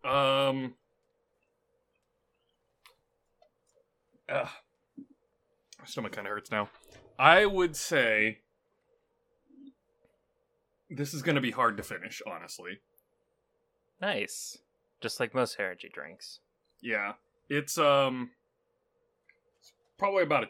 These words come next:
Speaker 1: two out of five. Like, I can drink it. It, I get that it has, it tastes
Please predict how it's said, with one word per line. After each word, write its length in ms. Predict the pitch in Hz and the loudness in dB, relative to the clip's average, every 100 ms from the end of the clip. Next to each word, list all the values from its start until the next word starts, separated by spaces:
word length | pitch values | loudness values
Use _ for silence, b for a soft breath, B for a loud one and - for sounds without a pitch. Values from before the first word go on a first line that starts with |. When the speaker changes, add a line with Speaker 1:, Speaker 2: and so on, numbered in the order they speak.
| - | -4
Speaker 1:
two 220 | 156 143 | 0 2
out 120 | 113 | 2
of 100 | 104 | 0
five. 640 | - 117 117 120 117 113 - _ _ | -2 0 2 0 -2 -4 -16 _ _
Like, 200 | 120 107 | -4 0
I 100 | 104 | -2
can 400 | - 131 120 139 | -2 -2 0 2
drink 300 | 139 147 147 160 | 0 -2 -2 -2
it. 200 | 156 - _ _ _ _ _ _ _ _ - | -2 -4 _ _ _ _ _ _ _ _ -6
It, 160 | 131 123 _ 117 | -4 -4 _ 0
I 120 | 120 | 0
get 540 | 113 113 131 135 - | 0 0 0 0 -4
that 180 | 139 147 | -4 -2
it 100 | 117 | 2
has, 260 | 135 143 151 | 4 4 2
it 140 | 139 | -4
tastes 480 | - 175 - - | 2 2 2 -8